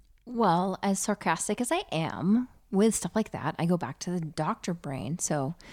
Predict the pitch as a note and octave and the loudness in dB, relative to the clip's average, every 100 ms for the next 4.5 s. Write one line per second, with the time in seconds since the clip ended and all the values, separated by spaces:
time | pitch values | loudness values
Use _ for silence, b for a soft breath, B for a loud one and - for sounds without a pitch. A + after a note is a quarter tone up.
0 | B B - D#3 - D#3 D#3 C#3+ D3+ D#3+ | B B 0 0 0 -2 0 2 2 0
1 | D3+ - C#3 C3+ E3+ C#3+ - D3 D3+ - | 0 -2 -2 -4 -6 -6 -6 -6 -6 -4
2 | D#3+ D#3+ - D#3+ D#3 D3+ D3+ - D3+ C3 | -2 -2 -2 -2 -2 -2 -2 -2 -4 -4
3 | C#3 D3 C#3+ E3 - D#3 D3+ - E3 - | -4 -6 -6 -8 -4 -4 -4 -2 -2 -2
4 | D#3+ F#3 F#3+ E3 - | -2 0 0 0 -2